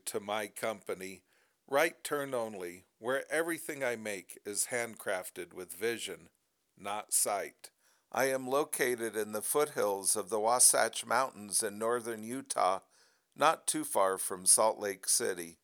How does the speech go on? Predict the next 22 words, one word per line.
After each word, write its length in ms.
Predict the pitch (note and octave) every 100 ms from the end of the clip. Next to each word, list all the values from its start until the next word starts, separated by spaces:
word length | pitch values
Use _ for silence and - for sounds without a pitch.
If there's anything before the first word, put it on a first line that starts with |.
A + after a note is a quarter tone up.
| _ _ _ _ _
Some 320 | - - F3 F3+
of 200 | E3+ C#3
the 180 | B2+
items 480 | A#2 D#3+ C#3+ G#2 F#2
I 120 | F2+
have 320 | F2+ F#2+ F2+ -
for 260 | - F#2
sale 560 | - - E2+ F#2 A2 - _ _ _ -
include 540 | B2 A2+ - A#2+ A2+
a 60 | G#2+
variety 760 | A2 G2+ G2+ A2 A2+ G#2+ G#2
of 180 | F#2+ -
writing 400 | G2 G#2 A2+ C3
pens, 640 | - C#3 C3+ D3 D3+ - - _ _ _ _ _ -
wine 260 | G2+ A2+ A#2+
bottle 380 | A#2+ B2+ C3+
stoppers, 880 | B2 - B2+ B2+ - C#3+ C#3+ D#3 - - _ _ _ _
bottle 380 | F2+ G2 A2+ A#2+
openers, 720 | A#2+ B2 C3 C3 C#3 D3 - - _ _ -
ice 240 | G2+ G#2 -
cream 280 | C3+ C3
scoops, 760 | B2+ - - C#3 D3+ - - -